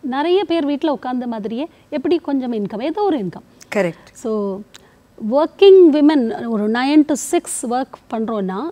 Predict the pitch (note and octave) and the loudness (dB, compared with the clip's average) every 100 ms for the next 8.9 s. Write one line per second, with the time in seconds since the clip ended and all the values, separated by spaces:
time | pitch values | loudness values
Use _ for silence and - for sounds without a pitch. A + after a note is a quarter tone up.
0 | - B3+ B3+ C4 C#4+ C4+ A#3+ A#3 C4+ C#4+ | -8 -6 -2 -2 -2 -2 -2 -2 -4 -4
1 | C#4 B3 C4 B3+ D4 C4+ B3 C4 A#3 B3 | -2 -4 -2 -2 -2 -2 -2 -2 -2 -2
2 | D#4+ F4 C#4+ A#3+ A#3 G#3 C#4 D#4+ - - | 0 -2 -2 -4 -4 -6 -4 -4 -6 -20
3 | _ C4 B3+ C4+ C4+ D4 C4 A3 B3+ G3+ | _ -6 -4 -4 -4 -4 -4 -6 -8 -8
4 | F#3 - _ _ - A3 G#3+ C4 E4 D4+ | -8 -10 _ _ -10 -4 -2 0 2 2
5 | C4+ D4 D#4+ C4+ A#3+ C4+ C#4 A#3+ A#3 A3+ | 2 4 4 4 0 -2 -4 -4 -6 -4
6 | B3 C#4 C#4+ C#4+ A3+ A3 A3 G3 A#3 - | -2 -2 -2 -4 -4 -4 -4 -6 -8 -10
7 | - _ - _ _ - _ - G#3+ B3 | -16 _ -20 _ _ -20 _ -8 -4 0
8 | D#4 F4+ G4+ E4+ - - E4 - - | 4 6 8 6 0 2 2 2 -8